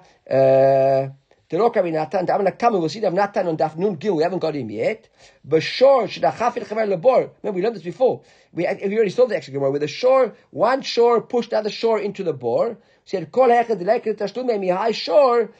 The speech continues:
mitashlei mibor. Ha David hezek." Remember, we saw there that there was a, there was combined compensation, remember? If you couldn't get enough compensation, the really the guy who should pay you is the guy in the bor. But if he couldn't pay enough money, right, so then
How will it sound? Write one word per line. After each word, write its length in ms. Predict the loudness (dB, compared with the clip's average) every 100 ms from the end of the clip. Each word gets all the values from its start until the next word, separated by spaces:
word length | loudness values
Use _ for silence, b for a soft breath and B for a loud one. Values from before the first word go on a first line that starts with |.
| b b
mitashlei 500 | -4 -2 -2 0 0
mibor. 400 | 4 4 4 2
Ha 220 | -4 -4
David 320 | -2 -2 0
hezek." 400 | 0 0 -2 -4
Remember, 220 | -6 -10 -10
we 40 |
saw 240 | -6 -6
there 180 | -2 -4
that 140 | -4 -8
there 100 | -6
was 120 | -6
a, 80 | -6
there 180 | -6
was 100 | -8
combined 800 | -6 -8 -4 -2 0 -2 -4 -10 -8
compensation, 680 | -8 -6 -4 -2 -2 -6
remember? 340 | -6 -4 -4 -6 b b -16
If 160 | -12
you 80 | -10
couldn't 300 | -8 -6 -4
get 120 | -4
enough 300 | -2 -2 -4
compensation, 520 | -8 -6 -4 -4 -6
the 120 | -6 -2
really 200 | -2 -2
the 80 |
guy 180 | 0 0
who 40 | -2
should 200 | -6 -2
pay 160 | -2
you 220 | 0 -2 -2
is 120 | -4
the 80 | -4
guy 160 | -2
in 80 | -2
the 60 | 2
bor. 300 | 2 2 -4 b b b
But 120 | -4
if 80 | -4
he 140 | -6
couldn't 240 | -2 -2 0
pay 180 | -2
enough 240 | -2 -4 -4
money, 480 | -4 -4 -6 -10 _ _ _ _ _
right, 280 | -4 -2 -2 -4
so 80 |
then 480 | -4 -4 -4 -4 -8